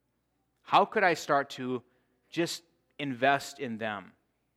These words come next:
And it has to be done in a very patient way.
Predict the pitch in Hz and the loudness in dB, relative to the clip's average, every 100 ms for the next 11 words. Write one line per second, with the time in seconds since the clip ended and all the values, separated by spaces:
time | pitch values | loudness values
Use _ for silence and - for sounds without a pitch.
0 | _ _ _ - 175 165 185 196 - 185 | _ _ _ -2 -2 2 2 2 0 -4
1 | 165 175 185 156 175 175 - 170 170 185 | 0 2 2 2 2 2 -2 -2 -2 -6
2 | 143 196 170 | -2 -2 -2